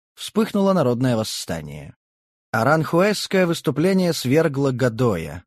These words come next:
Восстание подогрели слухи, будто он намерен вывести королевскую чету через Андалусию в Америку.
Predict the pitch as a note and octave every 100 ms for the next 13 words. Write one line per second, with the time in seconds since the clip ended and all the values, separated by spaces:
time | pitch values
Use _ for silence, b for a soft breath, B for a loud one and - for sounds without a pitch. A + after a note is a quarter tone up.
0 | _ _ _ _ _ G2 A#2 - - F#3
1 | F#3+ D#3+ C3 A#2 A2+ D#3+ D#3 C3+ - E3+
2 | G3+ - A#2 A#2+ C3 - C3 D#3+ E3+ C#3+
3 | C#3 D#3 C3 B2 E3+ E3 - B2+ B2+ C3+
4 | C#3+ - C3+ A2 B2 - F#3 D3+ - _
5 | _ - D#3+ B2 - B2+ B2+ C3+ F3+ G#3+
6 | - F#3 F3 F3 G#3 F3 F#2+ - D#2+